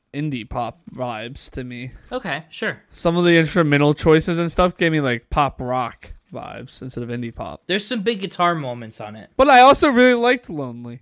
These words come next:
Speaker 2: I like that
Speaker 1: <laughs>
Speaker 2: hook, that one big hook. Lonely. I, that's it for me.
Speaker 1: And the way the music hits it.
Speaker 2: Yep.
Speaker 1: But that's, that's kinda all I need out of the song.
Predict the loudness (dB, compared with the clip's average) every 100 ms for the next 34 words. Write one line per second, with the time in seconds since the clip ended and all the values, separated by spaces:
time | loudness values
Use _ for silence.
0 | -4 -2 2 2 2 2 2 0 0 -6
1 | -8 -6 -4 -4 0 0 0 -2 -2 -4
2 | _ -4 0 2 0 -2 -4 -4 -6 _
3 | -8 -8 -4 -4 -2 -2 -2 -2 -8 -8
4 | -8 -8 -10 -4 0 4 4 2 0 0
5 | 0 2 0 2 -2 0 -2 -2 -4 -10
6 | -6 -8 _ 0 2 2 0 0 0 0
7 | 4 8 8 6 4 6 6 6 -2 -4
8 | -6 -6 -14